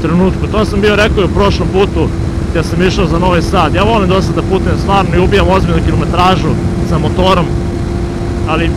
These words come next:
mislim da je to poenta, znači da imate tu neku slobodu da možete da odete na kraj sveta ako želite, naravno,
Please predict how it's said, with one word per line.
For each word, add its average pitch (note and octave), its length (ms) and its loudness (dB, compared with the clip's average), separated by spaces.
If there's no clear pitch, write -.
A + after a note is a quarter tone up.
mislim A#3 260 0
da A3 60 2
je G#3 100 0
to B3 220 2
poenta, F#3+ 420 2
znači - 260 -4
da A3 60 2
imate A#3+ 260 2
tu A#3+ 140 0
neku A3+ 240 2
slobodu F#3+ 460 2
da D3 240 0
možete F#3 480 2
da D3 100 0
odete F3+ 380 0
na C#3 120 -2
kraj G#3 220 2
sveta F#3+ 340 0
ako D#3+ 180 -2
želite, F3+ 420 0
naravno, F3+ 460 2